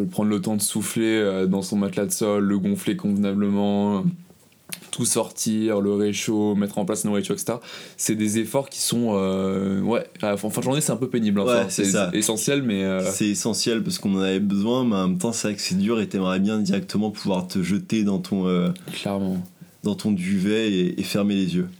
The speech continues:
Speaker 1: Ah, moi, je me rappelle quand tout était prêt dans la tente, je, je me suis mis tranquillement sur mon petit matelas de sol et j'étais prêt à, à partir, euh, dans les bras de Morphée très rapidement.
Speaker 2: Ah ouais, bah, de toute façon, ouais, on y était quoi, peut-être à, à vingt heures dans les, euh,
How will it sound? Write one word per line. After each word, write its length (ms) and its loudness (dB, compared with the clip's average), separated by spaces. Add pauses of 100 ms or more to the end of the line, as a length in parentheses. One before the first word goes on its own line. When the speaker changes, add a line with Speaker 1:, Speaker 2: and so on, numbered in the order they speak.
(160)
Speaker 1:
Ah, 100 0
moi, 140 2
je 80 -2
me 60 2
rappelle 200 0
quand 160 -4
tout 160 -6
était 160 0
prêt 320 0
dans 140 0
la 100 0
tente, 380 -2
je, 260 0
je 140 0
me 100 0
suis 220 -2
mis 120 2
tranquillement 540 -2
sur 160 -2
mon 200 2
petit 180 -2
matelas 300 0
de 40 -6
sol 300 0
et 100 2
j'étais 240 -2
prêt 280 0
à, 120 2
à 160 -2
partir, 540 -2
euh, 720 0
dans 100 0
les 140 2
bras 160 0
de 40 -4
Morphée 280 -4
très 160 -4
rapidement. 580 -4
Speaker 2:
Ah 160 2
ouais, 160 2
bah, 120 2
de 40 0
toute 80 -8
façon, 220 -2
ouais, 120 0
on 120 0
y 100 2
était 200 -2
quoi, 260 -2
peut-être 320 -6
à, 80 0
à 180 0
vingt 320 0
heures 140 -2
dans 160 -2
les, 160 0
euh, 420 0